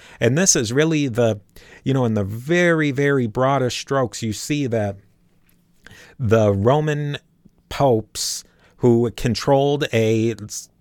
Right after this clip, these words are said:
somewhat of a kingdom, you might call it, in central Italy, interacted with northern Italy and the Germanic empires. They were all very, very closely intertwined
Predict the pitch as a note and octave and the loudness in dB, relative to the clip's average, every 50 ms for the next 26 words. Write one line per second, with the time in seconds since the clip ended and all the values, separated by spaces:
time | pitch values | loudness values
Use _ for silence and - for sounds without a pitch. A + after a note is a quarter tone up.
0 | _ _ _ - - - - - - - - - F#3 F3+ F#3 F3 D#3 C#3+ C3+ B2+ | _ _ _ -10 -8 -8 -8 -6 -6 -4 0 2 2 2 2 0 0 0 0 0
1 | G#2 A#2+ A2+ G#2+ G#2 G2 F#2+ - _ - - D3+ D#3 D#3 C#3 C3 A#2+ A2+ G#2+ G#2 | 2 2 2 2 2 0 -2 -6 _ -6 -6 -4 -4 -2 0 0 0 2 0 0
2 | G#2+ A2+ A2 G#2 - - - B2 A2 A2 A2 G#2+ G#2+ - - A2 G#2 G2 - - | 0 -2 -2 -4 -6 -4 -2 -2 0 0 -2 -2 -4 -4 -2 -2 -2 0 -2 -2
3 | - E3 E3 F3 E3 - - C#3 A#2+ A2 G#2 G#2 G#2+ G2+ G2 G2 F#2+ F#2+ G2 F#2+ | 0 0 0 -2 -2 -4 -2 -2 0 0 0 0 0 0 0 0 0 0 0 -2
4 | F2+ - - - - - - - - _ - - C#3+ C#3+ D3 C#3 C#3 C3+ C#3 D3+ | -4 -8 -16 -20 -20 -20 -20 -20 -20 _ -4 0 0 0 0 0 0 0 0 -2
5 | D3 - _ D3+ C3+ B2 A#2 G#2+ G#2+ A2 G#2+ G#2 - G#2+ G#2 A2 A#2+ C#3 D3+ D#3+ | -4 -4 _ -2 -2 -2 -2 0 2 2 2 2 0 -2 0 0 0 0 0 0
6 | D3+ D3+ D3 B2+ A#2 A2+ - A2 A2+ A2+ G#2 G#2 G2+ G#2 G#2 G2+ - A2+ A#2 C3 | 0 -2 -2 -4 -4 -4 -2 0 0 0 0 0 -2 -2 -4 -6 -4 -4 -4 -2
7 | C#3 C#3+ C3+ B2+ A2+ A2+ G#2+ G#2 G#2 G2 F#2 - _ - - A2+ G#2 G#2 G#2 A2+ | -2 -4 -2 0 0 2 2 2 0 -2 -4 -8 _ -2 0 2 2 2 2 2
8 | B2 C3+ D3 D3+ C3+ - - A2+ G2 G2+ F#2+ - - A2+ G#2+ G2 G2 G2 F#2+ - | 2 0 0 0 -2 -2 -4 -4 -2 -2 -6 -4 -4 -2 -2 0 0 0 -2 -2
9 | - A2+ A2 A2+ A2+ G2+ A2+ C#3 C#3+ C3 A#2 G2+ G2+ G#2+ A#2 B2 C3 D3+ D#3 D#3+ | -2 -2 -2 0 -2 -2 -2 -2 -2 -2 -4 -6 -8 -12 -12 -10 -4 -2 0 2
10 | D#3+ D3+ C#3 B2 A#2+ A#2 A#2+ B2 A#2+ A#2 A2+ G#2 - - - B2 B2 B2+ - - | 2 0 0 -2 -4 -4 -2 -2 -2 -2 -2 -4 -8 -6 -4 -4 -4 -2 -4 -6
11 | - A2 G2 G2+ G2+ A2+ A#2+ B2 A2 G#2 - - - B2 A#2+ A#2 A2 G2+ F#2+ F#2 | -6 -4 -4 -4 -4 -4 -2 -2 -4 -6 -8 -8 -6 -4 -2 -2 -2 -2 -2 -2
12 | F2+ | -4